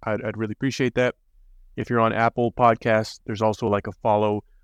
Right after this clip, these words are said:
button at the top. It used to be a subscribe. Um, like I said before with YouTube and all those other algorithms, it helps raise the podcast in the algorithm rankings. I'm not exactly how sure all that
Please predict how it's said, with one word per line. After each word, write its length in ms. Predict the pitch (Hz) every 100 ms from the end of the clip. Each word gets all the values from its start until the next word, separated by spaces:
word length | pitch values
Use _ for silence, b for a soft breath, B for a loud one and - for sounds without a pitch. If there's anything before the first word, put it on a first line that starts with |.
| -
button 220 | 110 120 113
at 80 |
the 80 | 110
top. 280 | - 117 113
It 60 | 110
used 180 | 107
to 60 | 120
be 100 | 110
a 60 | 98
subscribe. 600 | 98 - - 107 107 104 _ - - - -
Um, 280 | 113 110 104 - _ - _ _ -
like 120 | 131
I 60 |
said 180 | 139 175
before 240 | 120 135 123
with 140 | 110
YouTube 400 | 110 107 117 107
and 100 | 107
all 160 | 98 110
those 240 | 110 101 123
other 160 | 110 -
algorithms, 680 | 117 107 101 104 101 101 - - _ _ _ _ _
it 100 | 135
helps 440 | 110 117 - - -
raise 320 | 104 113 107
the 80 | -
podcast 520 | 147 151 160 160 - -
in 240 | 135 143
the 220 | 151 165
algorithm 480 | 143 151 147 151 156
rankings. 480 | 135 135 139 135 123
I'm 140 | 107
not 120 | 107 107
exactly 360 | 117 135 156
how 220 | 147 196
sure 200 | 208 196
all 120 | 180 175
that 140 | 170